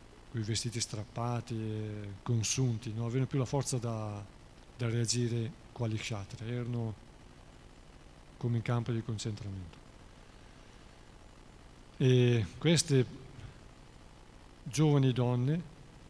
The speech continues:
le ha accettate come spose, ha dato ad ognuna di loro una vita meravigliosa, ha dato ad ognuna di loro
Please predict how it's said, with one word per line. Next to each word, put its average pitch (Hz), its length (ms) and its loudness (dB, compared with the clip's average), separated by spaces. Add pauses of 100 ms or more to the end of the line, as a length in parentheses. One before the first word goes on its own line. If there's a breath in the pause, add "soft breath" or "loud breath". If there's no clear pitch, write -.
(1200)
le 117 160 -2
ha 120 60 4
accettate 131 460 0
come 113 200 -2
spose, 120 520 -2 (340)
ha 120 100 0
dato 127 360 4
ad 117 80 0
ognuna 135 360 6
di 120 140 2
loro 127 580 2 (460 loud breath)
una 120 200 2
vita 117 720 0
meravigliosa, 123 800 0 (1040)
ha 117 120 -2
dato 127 340 2
ad 120 100 0
ognuna 131 340 4
di 120 140 2
loro 117 640 0